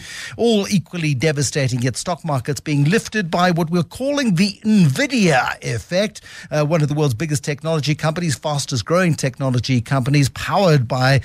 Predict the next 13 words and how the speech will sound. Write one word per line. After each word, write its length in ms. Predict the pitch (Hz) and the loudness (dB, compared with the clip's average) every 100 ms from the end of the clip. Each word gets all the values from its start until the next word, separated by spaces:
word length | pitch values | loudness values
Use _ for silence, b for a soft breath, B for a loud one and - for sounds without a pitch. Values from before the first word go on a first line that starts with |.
| B | B
the 80 | - | -10
sale 420 | 123 - 151 143 | -6 -2 0 0
of 80 | 131 | 0
its 200 | 131 - - | -2 -4 -8
A 240 | 151 147 143 - | -4 -2 -2 -6
I 360 | 131 131 127 | -4 0 -2
chips, 420 | - - 233 - - | -2 -4 -2 -4 -2
is 200 | 165 127 | -2 -2
seeing 400 | 208 190 190 165 | 0 0 0 0
record 680 | 131 139 214 - 214 180 | -2 2 0 0 -4 -6
profits 380 | - 156 139 113 | -4 -4 -4 -6
coming 260 | - 143 135 | -2 0 0
through. 260 | - 151 | 2 2